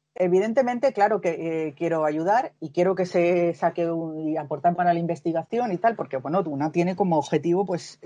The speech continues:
primordialmente su hija, ¿no? O sea, o sus hijos. Eso está más claro que el agua.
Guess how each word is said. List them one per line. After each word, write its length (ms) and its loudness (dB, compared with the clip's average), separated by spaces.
primordialmente 640 0
su 140 -2
hija, 280 -2
¿no? 220 -8
O 60 -20
sea, 280 -2
o 120 -6
sus 180 -4
hijos. 340 -2
Eso 140 0
está 180 0
más 120 0
claro 260 2
que 80 -2
el 40 -2
agua. 300 0